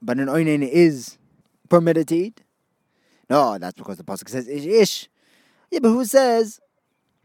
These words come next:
that V'chol Zar is, te-, is teaching me Orel and Ish Ish is telling me Aninus? Maybe it's the opposite. Who, who, how do you know which pasuk is teaching me which? So the Gemara says it's Mestaver that we're, that we're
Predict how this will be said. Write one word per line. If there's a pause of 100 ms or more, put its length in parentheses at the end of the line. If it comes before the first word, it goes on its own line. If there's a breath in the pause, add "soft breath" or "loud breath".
(500)
that
V'chol
Zar
is,
te-, (100)
is
teaching
me (580)
Orel
and
Ish
Ish
is
telling
me
Aninus? (240 soft breath)
Maybe
it's
the
opposite.
Who,
who,
how
do
you
know
which
pasuk
is
teaching
me
which? (340 soft breath)
So
the
Gemara
says
it's
Mestaver
that
we're,
that
we're